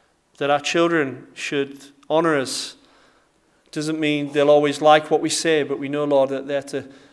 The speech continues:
follow our lead, and if we as parents get things right, they would honour us, they would follow us,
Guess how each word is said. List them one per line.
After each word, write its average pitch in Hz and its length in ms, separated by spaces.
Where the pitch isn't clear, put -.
follow 156 280
our 151 240
lead, 156 260
and 143 80
if 139 180
we 165 360
as 139 120
parents 156 560
get - 220
things 135 260
right, 143 440
they 147 160
would 151 280
honour 143 280
us, 123 280
they 147 180
would 147 340
follow 135 400
us, 123 360